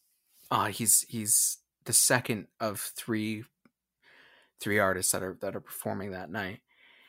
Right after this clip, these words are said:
And he's there, and, and, and it's, it's, if anybody knows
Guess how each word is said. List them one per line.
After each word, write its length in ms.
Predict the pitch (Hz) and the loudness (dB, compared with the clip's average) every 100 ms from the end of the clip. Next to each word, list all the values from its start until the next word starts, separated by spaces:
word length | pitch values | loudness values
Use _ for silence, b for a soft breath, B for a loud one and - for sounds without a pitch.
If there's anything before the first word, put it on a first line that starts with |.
| b b b b _ _ | b b b b _ _
And 140 | 165 160 | 2 4
he's 240 | 165 170 | 4 6
there, 360 | 147 139 143 143 B B | 8 8 8 4 B B
and, 260 | 135 139 104 | 0 0 0
and, 280 | 139 135 107 | 0 0 0
and 120 | 135 | -2
it's, 180 | 135 - _ _ _ _ _ _ | -2 -2 _ _ _ _ _ _
it's, 240 | 143 - - | -2 -2 0
if 200 | 143 139 | 0 4
anybody 380 | 151 147 139 123 | 4 6 6 6
knows 460 | 120 113 110 - | 4 4 2 0